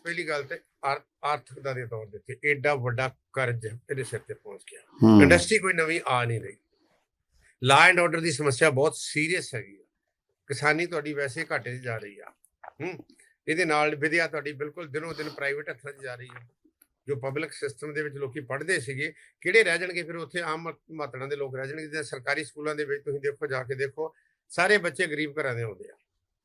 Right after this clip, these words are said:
Speaker 1: ਇੱਥੇ
Speaker 2: ਹੂੰ।
Speaker 1: ਹੁਣ ਯੂਨੀਵਰਸਿਟੀ ਦੀ ਵੀ ਏਦਾਂ ਹੋ ਚੁੱਕੀ ਇਸ ਸਮੇਂ 'ਚ, ਯੂਨੀਵਰਸਿਟੀਆਂ ਆਉਂਦੀਆਂ, ਉੱਨੀ ਵੀਹ ਯੂਨੀਵਰਸਿਟੀਆਂ, ਅਹ, ਪ੍ਰਾਈਵੇਟ ਖੋਲ ਕੇ ਬੈਠੇ, ਜਿਹਨੂੰ ਜੀ ਕਰਦਾ ਉਹ ਯੂਨੀਵਰਸਿਟੀ ਦੇਣ ਡਿਆ ਉਹਦੇ ਵਿੱਚੋਂ ਕਰਕੇ।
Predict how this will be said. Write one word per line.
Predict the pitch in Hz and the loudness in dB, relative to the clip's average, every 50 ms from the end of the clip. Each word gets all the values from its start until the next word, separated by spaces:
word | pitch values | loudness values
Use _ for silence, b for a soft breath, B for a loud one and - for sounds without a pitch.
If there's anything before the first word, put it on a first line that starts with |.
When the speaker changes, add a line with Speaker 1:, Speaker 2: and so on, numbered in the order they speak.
| _ - - - | _ -20 -2 6
Speaker 1:
ਇੱਥੇ | - 117 | 10 12
Speaker 2:
ਹੂੰ। | 117 - 104 | 12 12 12
Speaker 1:
ਹੁਣ | 90 - | 12 8
ਯੂਨੀਵਰਸਿਟੀ | 131 135 139 160 175 160 - 190 190 170 | 4 0 0 -2 -2 -2 -2 -4 -4 -2
ਦੀ | 175 | -2
ਵੀ | 175 | -4
ਏਦਾਂ | 170 147 156 | 0 0 0
ਹੋ | 151 143 151 | 0 0 -2
ਚੁੱਕੀ | 139 143 147 151 | -4 -4 -4 -4
ਇਸ | 143 - | -2 -2
ਸਮੇਂ | 156 147 143 | -4 -4 -4
'ਚ, | 131 139 131 120 117 b b b b b b | -4 -4 -6 -6 -6 b b b b b b
ਯੂਨੀਵਰਸਿਟੀਆਂ | 123 147 170 180 175 139 117 160 160 | 0 0 2 0 -2 -2 -2 -2 -2
ਆਉਂਦੀਆਂ, | 156 143 151 143 | -2 0 0 0
ਉੱਨੀ | 147 147 151 160 170 160 | 0 -2 -2 -2 -2 -2
ਵੀਹ | 143 156 165 151 | -2 -4 -4 -4
ਯੂਨੀਵਰਸਿਟੀਆਂ, | 143 151 151 151 147 127 120 - 143 143 135 123 | -4 -6 -4 -4 -4 -4 -4 -4 -2 -2 -2 -2
ਅਹ, | 120 - - _ _ _ _ - 135 139 | -4 -8 -14 _ _ _ _ 0 0 0
ਪ੍ਰਾਈਵੇਟ | 135 - 135 131 127 135 131 123 | 2 4 2 4 4 2 -2 -2
ਖੋਲ | - 139 143 143 | -2 -2 -2 -2
ਕੇ | - 160 | -2 -4
ਬੈਠੇ, | 139 139 127 113 143 | -2 -2 -2 -2 -2
ਜਿਹਨੂੰ | 139 147 156 165 151 | -4 -4 -6 -6 -6
ਜੀ | 135 139 | -6 -6
ਕਰਦਾ | 131 135 131 123 127 | -4 -4 -4 -2 -2
ਉਹ | 120 | -4
ਯੂਨੀਵਰਸਿਟੀ | 117 113 123 135 147 147 - - 160 151 - - 147 | -2 -2 -2 -2 -2 -2 -4 -6 -10 -10 -8 -8 -4
ਦੇਣ | 139 135 135 135 131 | 0 0 0 2 0
ਡਿਆ | 131 139 | -2 -2
ਉਹਦੇ | 139 139 | -2 -2
ਵਿੱਚੋਂ | 131 123 120 - 120 | -4 -8 -10 -12 -14
ਕਰਕੇ। | 113 120 120 - - 127 | -12 -12 -14 -12 -16 -18